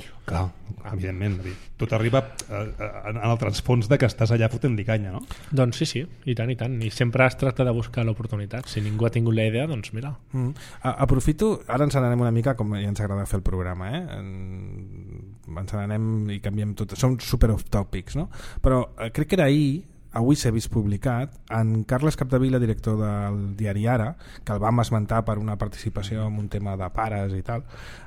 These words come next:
Speaker 3: eh, va, el van convidar a parlar sobre emprenedoria al tet Manresa.
Speaker 1: Correcte.
Speaker 3: I va parlar sobre emprenedors i emprenyadors.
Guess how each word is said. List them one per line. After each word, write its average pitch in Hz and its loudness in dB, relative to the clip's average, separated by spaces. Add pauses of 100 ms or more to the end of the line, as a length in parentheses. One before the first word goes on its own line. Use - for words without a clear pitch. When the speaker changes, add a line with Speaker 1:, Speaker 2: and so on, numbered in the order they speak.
(100)
Speaker 3:
eh, 127 8
va, 151 6
el 127 6
van 147 6
convidar 147 6
a 120 6
parlar 120 6
sobre 120 4
emprenedoria 113 4 (580)
al 117 4
tet 135 4
Manresa. 101 4 (460)
Speaker 1:
Correcte. 98 -8 (100)
Speaker 3:
I 139 8
va 147 10
parlar 160 6
sobre 135 4 (420)
emprenedors 120 6 (120)
i 127 2
emprenyadors. 104 2